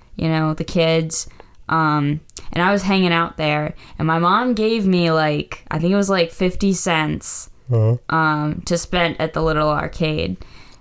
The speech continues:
Speaker 1: And, um, I was gonna play pinball because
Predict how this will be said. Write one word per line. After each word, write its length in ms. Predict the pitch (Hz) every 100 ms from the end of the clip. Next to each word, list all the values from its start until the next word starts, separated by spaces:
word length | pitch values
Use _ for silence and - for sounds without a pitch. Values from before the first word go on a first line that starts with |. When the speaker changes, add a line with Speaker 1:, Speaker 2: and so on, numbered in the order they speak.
| -
Speaker 1:
And, 300 | 165 165 165
um, 380 | 156 151 147 151 - - - -
I 400 | 202 262 285 285
was 220 | 240 208
gonna 200 | 202 185
play 220 | 180 165
pinball 680 | 165 190 175 165 - - 196 _ - -
because 480 | - 202 170 165